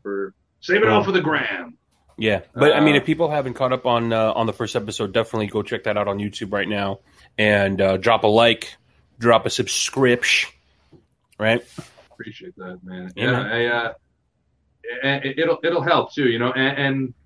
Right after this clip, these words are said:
Speaker 1: what I could say to everybody too, it's, it would only be better to,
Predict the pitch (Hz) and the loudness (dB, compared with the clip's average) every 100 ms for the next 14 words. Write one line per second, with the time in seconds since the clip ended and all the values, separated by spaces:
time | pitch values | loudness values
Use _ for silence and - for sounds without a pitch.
0 | _ _ _ _ 127 131 123 - 156 147 | _ _ _ _ -4 -2 -4 -4 0 2
1 | 127 135 123 120 147 135 117 - 117 120 | 2 0 0 -2 -2 -2 -2 -4 -4 -2
2 | 123 117 107 104 113 104 - - | -2 -2 -4 -2 0 0 -4 -12